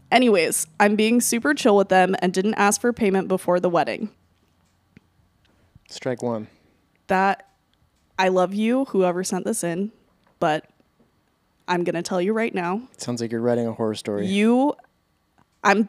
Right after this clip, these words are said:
Speaker 1: literally pausing this submission. You have no reason to show up to their wedding to shoot it without being paid prior.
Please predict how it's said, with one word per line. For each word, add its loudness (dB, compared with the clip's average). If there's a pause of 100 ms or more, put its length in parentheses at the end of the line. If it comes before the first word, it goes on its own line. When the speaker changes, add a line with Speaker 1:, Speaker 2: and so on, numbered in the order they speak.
Speaker 1:
literally 4
pausing -2
this -4
submission. -6 (540)
You 4
have 4
no 4
reason 0
to 0
show 2
up 0
to -2
their 2
wedding 2 (140)
to 2
shoot 2
it 2 (380)
without 6
being 0
paid -8
prior. -6